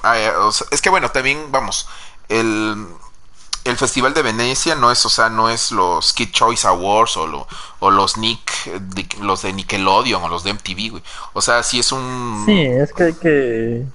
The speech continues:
Speaker 2: que entender que también tanto el público como, como el jurado son otro pedo.
Speaker 1: Ujú, exacto, ándale, exacto, sí, o sea, es... Eh, vamos, eh, eh, esos sí saben de <laughs> cine, vamos. O sea, no es como
Speaker 2: Ándale.
Speaker 1: que cualquiera... Ajá.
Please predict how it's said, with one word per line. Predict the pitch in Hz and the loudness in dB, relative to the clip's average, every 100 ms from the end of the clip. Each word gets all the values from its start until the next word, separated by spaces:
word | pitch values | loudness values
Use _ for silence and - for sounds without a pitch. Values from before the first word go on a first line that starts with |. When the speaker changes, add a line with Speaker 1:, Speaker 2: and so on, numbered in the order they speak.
| - - | -14 -6
Speaker 2:
que | 139 135 | 2 4
entender | 131 131 135 143 | 4 2 2 2
que | - | -2
también | 147 123 127 127 113 | 0 2 2 -2 -4
tanto | - 135 135 | 2 2 2
el | 127 | 0
público | - 165 180 | 2 2 2
como, | 156 127 117 | 2 2 0
como | - 117 110 110 110 | -2 -4 -2 -2 -2
el | 110 | -4
jurado | - 120 120 135 139 | -2 2 4 4 4
son | 127 127 120 120 120 | 0 -2 -2 -2 -2
otro | 120 123 123 | -4 -4 -2
pedo. | 127 113 - - - - - - - | -2 -2 -10 -18 -18 -18 -18 -16 -12
Speaker 1:
Ujú, | 107 120 131 - - 98 | -4 -4 -4 -10 -14 -8
exacto, | 107 123 - 113 | 0 0 2 2
ándale, | 127 117 92 | 4 2 0
exacto, | - - - | -2 -2 -2
sí, | 143 | 0
o | 123 | 2
sea, | 120 120 | 4 2
es... | 117 - - - - - - - | 2 -4 -8 -14 -16 -16 -10 -2
Eh, | 98 98 190 98 | 0 2 0 2
vamos, | 123 120 - | 2 2 0
eh, | - 202 - - - | -2 -8 -10 -12 -14
eh, | - - | -12 -4
esos | 156 - 190 - - - | 0 4 4 2 -4 -6
sí | - 180 | -2 0
saben | - 170 160 | 2 2 2
de | 131 | 2
<laughs> | |
cine, | 110 - 180 147 | 0 0 0 2
vamos. | 117 123 110 - - - - - | 2 2 0 -6 -8 -12 -10 -4
O | 127 | 2
sea, | 135 | 2
no | 131 127 | 4 4
es | 208 | 4
como | 170 | 4
Speaker 2:
Ándale. | 135 | 2
Speaker 1:
que | 127 123 | 0 -2
cualquiera... | - 110 - 120 135 127 110 85 87 | 0 0 0 0 2 4 4 2 0
Ajá. | - 131 123 | 2 0 0